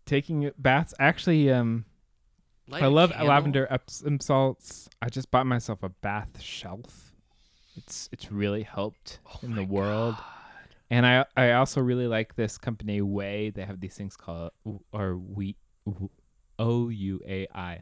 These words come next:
Speaker 1: like Ouai, like the French. Um, and they're called chill pills. Really nice. If you break 'em in half, you could have one at the beginning of the bath and one, like, to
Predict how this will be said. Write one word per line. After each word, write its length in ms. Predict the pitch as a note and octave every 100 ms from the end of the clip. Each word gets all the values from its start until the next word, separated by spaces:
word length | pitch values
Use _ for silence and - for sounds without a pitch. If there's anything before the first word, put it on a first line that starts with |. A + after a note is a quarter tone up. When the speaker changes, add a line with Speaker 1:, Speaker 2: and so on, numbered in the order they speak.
| -
Speaker 1:
like 160 | E2 - _ -
Ouai, 360 | A#2+ A2 F#2+ F2
like 160 | F#2
the 80 | F2+
French. 600 | - F2+ F2 F#2+ - - _ _ _ _ _ _ _ -
Um, 400 | G2+ F#2 F2 F#2 -
and 100 | A#2+
they're 80 | A2
called 240 | - G2 -
chill 280 | - G#2+ A2
pills. 560 | - F3 F3+ F#3 - _ _ _ _ _ _ _ _ -
Really 280 | C#3+ C#3+
nice. 260 | B2+ A#2 G#2
If 80 | -
you 80 | A2
break 200 | A#2 A2
'em 60 | G#2
in 80 |
half, 320 | F2+ G#2 G#2+ G#2+
you 60 |
could 140 | - G#2
have 240 | G#2+ F#2+
one 200 | F#2 G2
at 100 | G2+
the 60 | -
beginning 340 | G2+ F#2 G2+ G2+
of 60 |
the 60 | G2
bath 260 | F#2 G2 G2
and 160 | G2 F#2
one, 240 | F#2+ F#2+
like, 240 | F#2 F2+ -
to 220 | - F2